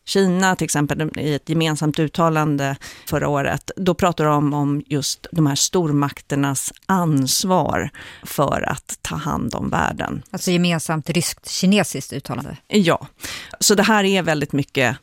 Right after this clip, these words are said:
Speaker 1: stormakterna som ska bestämma.
Speaker 2: Och det här som Donald Trump ägnar sig åt just nu då, i, inte minst hotet om att ta över Grönland från Danmark. Hur väl rimmar det med Putins önskan om en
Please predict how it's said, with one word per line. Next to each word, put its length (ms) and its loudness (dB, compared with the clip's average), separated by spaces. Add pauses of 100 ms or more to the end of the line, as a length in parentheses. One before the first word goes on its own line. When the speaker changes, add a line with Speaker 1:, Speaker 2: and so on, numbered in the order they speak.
(200)
Speaker 1:
stormakterna 1040 0
som 240 -8
ska 220 -4
bestämma. 480 -6 (560)
Speaker 2:
Och 100 -2
det 80 6
här 140 6
som 280 0
Donald 280 4
Trump 380 4
ägnar 220 2
sig 140 -2
åt 100 -6
just 240 -4
nu 160 -2
då, 200 -4
i, 460 -6
inte 200 0
minst 240 0
hotet 380 -4
om 120 0
att 240 -2
ta 140 0
över 360 0
Grönland 720 2
från 260 0
Danmark. 680 0
Hur 240 2 (320)
väl 320 4
rimmar 380 2
det 420 0
med 460 0
Putins 400 -8
önskan 300 -4
om 140 -4
en 200 -6